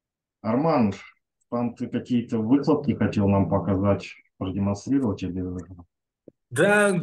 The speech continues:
Speaker 2: честно говоря, <laughs> не, не успею, но, э, по, м, с, э, если смотреть по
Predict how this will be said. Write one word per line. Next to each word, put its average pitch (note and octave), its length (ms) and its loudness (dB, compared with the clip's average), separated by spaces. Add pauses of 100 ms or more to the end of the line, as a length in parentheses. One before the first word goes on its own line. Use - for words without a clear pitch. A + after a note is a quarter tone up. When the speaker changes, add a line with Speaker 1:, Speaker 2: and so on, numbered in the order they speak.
(200)
Speaker 2:
честно F3 260 -2
говоря, E3+ 280 2
<laughs> - 80 -20
не, F3+ 280 2
не F3+ 140 4
успею, F3+ 400 0
но, D3+ 240 -2 (340)
э, C3 300 -4
по, D3+ 300 4
м, C#3 480 -8
с, - 240 -4
э, C3+ 640 -4
если C#3 180 -6
смотреть C3+ 440 -4
по B2 300 -4